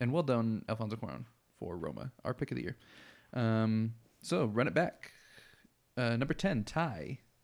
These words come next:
Into the Spider-Verse and Infinity War. Number nine, Vice. Eight, Eighth Grade. Seven, mid-nineties. Six, Suspiria. Uh, five, The Death of Stalin. Tied for number four, A Star is Born and Hereditary. Number three, The Favorite. Two, Annihilation. And one,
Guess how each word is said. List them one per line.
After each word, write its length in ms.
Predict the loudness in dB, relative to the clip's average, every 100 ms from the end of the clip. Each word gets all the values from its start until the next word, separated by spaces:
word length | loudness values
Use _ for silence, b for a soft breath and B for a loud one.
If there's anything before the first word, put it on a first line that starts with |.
| _ -6
Into 180 | -4
the 100 | -4
Spider-Verse 520 | -2 0 0 -2 -6 -6
and 140 | -6
Infinity 340 | -2 -2 -2 -4
War. 220 | -6 -2
Number 200 | 0 2
nine, 480 | 4 4 4 2 0 B B B B
Vice. 680 | -2 2 2 0 -4 -6 -12 0
Eight, 320 | 2 2 -4 -2
Eighth 220 | 0 0
Grade. 340 | 0 0 0 -4
Seven, 460 | 0 0 0 -6 -2
mid-nineties. 580 | 0 0 -2 -6 -8 -6
Six, 380 | -4 -4 -4 -12
Suspiria. 800 | -10 -4 2 2 2 -2 -4 -8 b b b b b b -4
Uh, 320 | -2 0 -2
five, 340 | 0 2 2
The 80 | 2
Death 140 | -2 -4
of 80 |
Stalin. 400 | -6 -2 0 0
Tied 420 | -2 0 0 0 -4
for 80 | -4
number 160 | -4
four, 500 | -2 0 0 0 -4 -6
A 40 | -6
Star 200 | 0 0
is 120 | 0
Born 240 | 0 -2
and 80 | -2
Hereditary. 680 | -2 -4 -4 -8 -8 -8 -10 _ -8
Number 160 | -4 -4
three, 360 | -4 -2 -2
The 100 | -2
Favorite. 540 | -2 0 2 2 0 -2
Two, 300 | 0 2 2
Annihilation. 680 | 2 2 2 2 0 -2 -2
And 220 | -2 0
one, 420 | 2 2 2 0